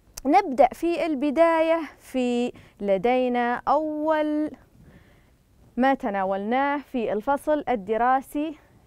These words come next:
الثالث، الإسعافات الأولية. الإسعافات الأولية، ما الإسعافات الأولية؟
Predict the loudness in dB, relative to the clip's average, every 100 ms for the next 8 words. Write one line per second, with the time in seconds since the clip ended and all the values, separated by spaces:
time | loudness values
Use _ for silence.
0 | -6 -4 -2 4 6 8 6 0 -8 -20
1 | -20 -2 0 0 -4 -6 -2 -2 0 2
2 | 2 2 0 -2 -2 -2 -4 -4 -6 -8
3 | -8 -18 -20 -2 0 0 0 0 0 -2
4 | -2 -2 0 0 -2 -4 -6 -10 _ -2
5 | 0 0 -4 -2 -2 0 -2 -2 -2 2
6 | 2 2 0 0 2 0